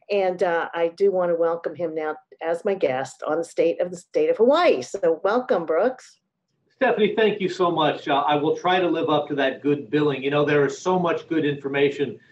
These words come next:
Speaker 2: um, that, uh, we would like to share, um, about covid nineteen, about the ongoing vaccination effort, about how people can continue to protect themselves and protect the,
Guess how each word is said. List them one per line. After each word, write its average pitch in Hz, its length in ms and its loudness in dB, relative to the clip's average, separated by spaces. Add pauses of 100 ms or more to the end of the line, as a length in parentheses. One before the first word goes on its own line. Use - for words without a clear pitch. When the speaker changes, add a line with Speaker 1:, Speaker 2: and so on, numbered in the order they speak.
(200)
Speaker 2:
um, 117 380 -2
that, 120 360 -2
uh, 120 160 -4
we 127 200 0
would 131 160 0
like 120 240 -2
to 123 60 -14
share, 127 540 -2 (200)
um, 120 260 -4
about 113 320 -6
covid 120 320 -2
nineteen, 151 640 -6
about 117 240 -2
the 120 100 -4
ongoing 117 460 -4
vaccination 131 720 -4
effort, 131 400 -2
about 107 280 -4
how 120 120 -2
people 135 340 -6
can 117 240 -10
continue 143 580 -10
to 135 100 -10
protect 131 380 -6
themselves 131 440 -6
and 127 100 -14
protect - 440 -8
the, 120 180 -4